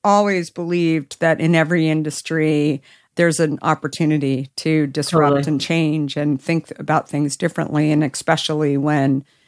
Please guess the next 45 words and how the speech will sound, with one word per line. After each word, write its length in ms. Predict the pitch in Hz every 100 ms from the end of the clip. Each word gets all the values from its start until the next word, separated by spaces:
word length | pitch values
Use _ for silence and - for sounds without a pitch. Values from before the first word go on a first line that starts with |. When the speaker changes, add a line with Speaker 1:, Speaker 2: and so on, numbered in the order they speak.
| _ _ _ 165
Speaker 1:
uh, 180 | 151
compliance 560 | 143 165 156 190 165 -
is 160 | 156 -
so 220 | 160 156
important 520 | 143 170 - 156 139
to 120 | -
companies 760 | - 160 - 156 156 147 135 -
that 140 | -
maybe 300 | 151 151 147
people 460 | 143 - 147 151 143
who 180 | 151 143
are 320 | 135 135 127
getting 280 | 135 147 139
hired 440 | 214 269 160 143
by 140 | 143 139
these 200 | 143 -
companies 460 | 160 151 147 143
think, 240 | - 151 165
"We 80 |
don't 180 | 175 147
need 180 | 160 180
to 100 | -
change," 480 | - 127 - - -
right? 300 | 156 139 156 -
We 180 | 170 147
just, 300 | 156 - -
Speaker 2:
Yeah. 560 | 254 247 214 165 139 139 -
Speaker 1:
you 120 | 190
know, 280 | 165 151 -
and 300 | 170 170 160
you 160 | 175 180
guys 280 | 175 170 175
are 60 |
really 220 | 156 160
doing 300 | 160 165 160
things 260 | 151 165 147
differently 540 | 220 254 220 196 180
and, 220 | 175 170 -
and 380 | 170 170 165 156
kind 180 | 165 165
of 60 |
shaking 460 | 160 196 175 170 170
things 320 | 156 160 151
up 260 | 139 135 156
in, 260 | 151 151